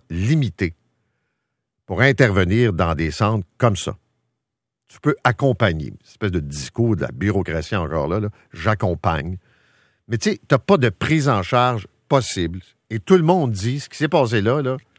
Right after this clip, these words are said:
ça aurait pu arriver avant, c'est sans doute arrivé ailleurs, mais ça fait partie de ce qu'on appelle les catastrophes annoncées. Alors, quelle est la réponse ? C'est donner plus de pouvoir, notamment pour intervenir auprès des centres,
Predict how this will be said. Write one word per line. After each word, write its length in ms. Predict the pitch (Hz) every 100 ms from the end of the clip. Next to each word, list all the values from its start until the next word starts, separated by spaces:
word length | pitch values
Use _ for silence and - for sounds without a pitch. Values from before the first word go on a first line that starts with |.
| _ _
ça 120 | -
aurait 160 | 107 104
pu 100 | -
arriver 240 | 98 98
avant, 320 | 82 76 92 120 _ _
c'est 180 | - 143
sans 160 | 123 117
doute 140 | 117
arrivé 260 | 98 82 85
ailleurs, 420 | 80 80 85 113 - _ _ _ -
mais 60 |
ça 140 | 90 101
fait 120 | 113
partie 420 | 95 92 - 143
de 200 | 117 90
ce 100 | 82
qu'on 140 | - 87
appelle 460 | 78 107 107 90 -
les 160 | 85 87
catastrophes 760 | 92 82 78 85 101 101 - _ _
annoncées. 480 | 127 127 92 - - - -
Alors, 180 | 101 92
quelle 180 | 147 165
est 60 |
la 120 | 135
réponse ? 500 | 95 92 117 143 147 - _ _ _
C'est 220 | _ - 120
donner 340 | 123 123 135 -
plus 300 | 135 175 139
de 80 | 110
pouvoir, 640 | - 92 85 87 127 131
notamment 680 | 104 147 180 135 95 90 104 - _ _ _ _ _ _ _ _ _
pour 260 | 107 98 -
intervenir 680 | 117 117 120 101 90 110 107
auprès 320 | 80 - 110
des 160 | 85 69
centres, 560 | - 92 95 - -